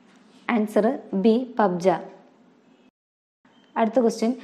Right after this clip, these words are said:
താഴെ പറയുന്നവയിൽ പൗലോ ഫെയറുമായി ബന്ധമില്ലാത്തത് ഏത്?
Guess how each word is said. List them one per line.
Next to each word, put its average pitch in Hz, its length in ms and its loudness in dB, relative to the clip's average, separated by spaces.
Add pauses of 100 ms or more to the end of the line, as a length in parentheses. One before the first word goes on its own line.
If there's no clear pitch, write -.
(220)
താഴെ 240 400 6
പറയുന്നവയിൽ 226 600 4 (180)
പൗലോ 233 340 8 (100)
ഫെയറുമായി 214 560 4 (480)
ബന്ധമില്ലാത്തത് 226 760 2 (240)
ഏത്? 170 180 4